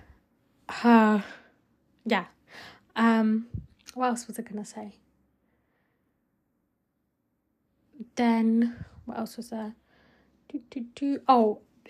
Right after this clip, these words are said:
in, in line of the reputation thing as well, just to add to that. So, you know how a couple of weeks ago,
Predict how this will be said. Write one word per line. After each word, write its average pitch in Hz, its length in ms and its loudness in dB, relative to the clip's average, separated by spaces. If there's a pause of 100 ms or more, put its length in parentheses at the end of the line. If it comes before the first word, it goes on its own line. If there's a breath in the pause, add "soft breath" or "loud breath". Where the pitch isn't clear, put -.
(340)
in, 262 400 0
in 262 240 0
line 254 300 2
of 240 180 -2
the 233 80 -4
reputation 208 720 -4
thing 202 420 -6
as 233 180 -4
well, 196 380 -2
just - 280 -14
to - 140 -8
add 190 300 -6 (320 soft breath)
to - 100 -8
that. 196 220 -8 (2500 soft breath)
So, 285 300 8
you 285 300 4
know 392 120 10
how 349 220 0
a - 20 2
couple 277 260 0
of 262 60 10
weeks - 380 -2
ago, 196 420 -2